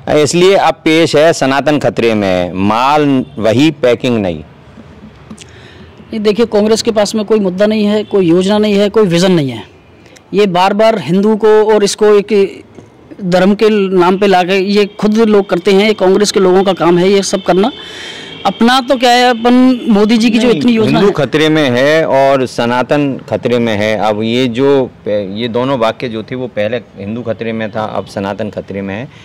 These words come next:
Speaker 1: इसके ऊपर आपसे कमेंट्स आया गया है, ये आपकी तरफ से, अ, आपके लिए सवाल है।
Speaker 2: नहीं, वो तो दिख रहा है ना, कांग्रेस की जो ऐसी योजनाएं हैं,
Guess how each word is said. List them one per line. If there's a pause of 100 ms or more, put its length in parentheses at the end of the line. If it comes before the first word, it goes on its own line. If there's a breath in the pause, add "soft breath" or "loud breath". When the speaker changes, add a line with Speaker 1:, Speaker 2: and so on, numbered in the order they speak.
(200 loud breath)
Speaker 1:
इसके
ऊपर
आपसे
कमेंट्स
आया
गया
है,
ये
आपकी
तरफ
से,
अ,
आपके
लिए
सवाल
है। (220)
Speaker 2:
नहीं,
वो
तो
दिख
रहा
है
ना,
कांग्रेस
की
जो
ऐसी
योजनाएं
हैं,